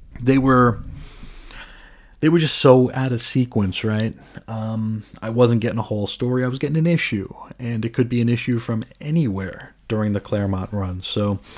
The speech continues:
really didn't catch on to, uh, to classic X-Men, and by the time I started backfilling, the, you know, the bottom had dropped out in back issues over here, so I was able just to pick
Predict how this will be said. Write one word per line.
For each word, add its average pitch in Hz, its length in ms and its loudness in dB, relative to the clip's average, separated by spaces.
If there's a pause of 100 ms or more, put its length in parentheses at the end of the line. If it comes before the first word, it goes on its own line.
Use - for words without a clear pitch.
(680)
really 185 260 8
didn't 170 200 4
catch 147 280 -2
on 175 240 2
to, 101 400 2
uh, 101 160 -4
to - 100 -16
classic 101 400 0
X-Men, 101 520 -4
and 110 520 -2
by 127 120 2
the 127 80 4
time 135 220 0
I 127 60 4
started 113 420 2
backfilling, 101 760 0 (640)
the, 101 340 2 (140)
you 107 100 0
know, 101 80 4
the 104 60 2
bottom 110 320 4
had 95 80 0
dropped 98 320 0
out 101 200 0
in 101 300 -4
back 165 260 2
issues 101 320 0
over 98 220 -4
here, 95 340 -4
so 107 400 -2
I 107 80 -2
was 107 140 -4
able 101 160 0
just 95 220 -8
to - 60 -20
pick - 220 -8